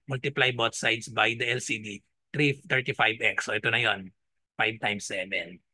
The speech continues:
So, therefore, magiging safe answer tayo, thirty-five over twelve. So, that is two and eleven over twelve, which is, pinakamalapit ay letter B pag ni-round up natin,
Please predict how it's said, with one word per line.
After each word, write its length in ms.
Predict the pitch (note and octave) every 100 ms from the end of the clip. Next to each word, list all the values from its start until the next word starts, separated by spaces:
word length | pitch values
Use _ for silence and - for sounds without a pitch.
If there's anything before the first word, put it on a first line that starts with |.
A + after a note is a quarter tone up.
| _ _ _ _ _ _
So, 240 | - C3+ C#3
therefore, 400 | C#3+ B3+ C4+ C4
magiging 320 | A#3+ G#3+ A3
safe 240 | A3 G#3+
answer 320 | G3+ G3 G#3 G3
tayo, 320 | F#3+ F#3+ F#3
thirty-five 560 | F3 E3 E3 E3 D#3
over 240 | D3+ D3+ D3+
twelve. 320 | E3+ G#3 A#3
So, 160 | E3 D3
that 240 | C#3 D3+
is 240 | C#3+ -
two 240 | G#3 G#3+ A3
and 240 | E3 D3+
eleven 800 | C#3+ D3+ D#3 C#3+ D3 C#3+ C#3+ C#3+ _ _
over 320 | F#3 F#3 F3+
twelve, 560 | - D3 C#3+ C#3+ C#3+ B2+ - _ _ -
which 240 | D3+ C#3+
is, 320 | D#3 F#3+ -
pinakamalapit 800 | - C#3 C#3 C#3 C3+ B2+ C3+ C3+
ay 240 | B2 A#2+ B2
letter 320 | A#2+ B2+ B2+
B 160 | D3
pag 240 | D#3 C3 B2+
ni-round 320 | A#2+ A#2 A#2+
up 80 | A#2
natin, 640 | A#2 G#2+ G#2+ G2+ G2+ G#2